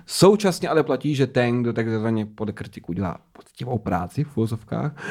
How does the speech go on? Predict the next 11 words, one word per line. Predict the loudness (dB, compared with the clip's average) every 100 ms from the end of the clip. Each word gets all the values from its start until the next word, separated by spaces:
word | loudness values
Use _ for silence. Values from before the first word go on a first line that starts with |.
| -2
dře | 2 6 6
v | 4
ocelárně | 2 6 6 6 0 0 6
a | 8
nebaví | 10 8 6
ho | 4
to | 0
tam, | -2 -6 -8 -12 -20 _
fláká | 6 8 8 6 2
to | 2 -2 -6 -8 -16 -20 -4 2
a | 4 6 6 4